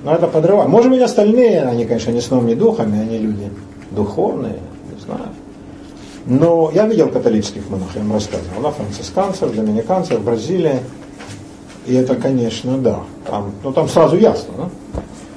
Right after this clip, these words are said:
Как человек живёт и как он служит. И иезуиты, которых я видел, там никаких сомнений нет, что это за ребята. Так,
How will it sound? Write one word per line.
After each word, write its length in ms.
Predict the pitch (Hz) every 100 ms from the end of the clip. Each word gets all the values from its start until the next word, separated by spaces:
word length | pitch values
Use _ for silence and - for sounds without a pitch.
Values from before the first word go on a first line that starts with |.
| - - -
Как 180 | 107
человек 380 | - 110 104 117
живёт 320 | 107 156 202
и 20 | -
как 200 | 131 135
он 80 |
служит. 500 | 123 - 120 98 - -
И 60 | 110
иезуиты, 500 | 110 104 104 190 180
которых 320 | 156 143 -
я 60 | 135
видел, 240 | 123 110
там 200 | 107 131
никаких 220 | 131 131
сомнений 480 | - 151 143 110 90 87
нет, 720 | - - - - - - -
что 120 | -
это 120 | 104 87
за 100 | 85
ребята. 260 | 82 - - - - - - - - -
Так, 260 | 139 107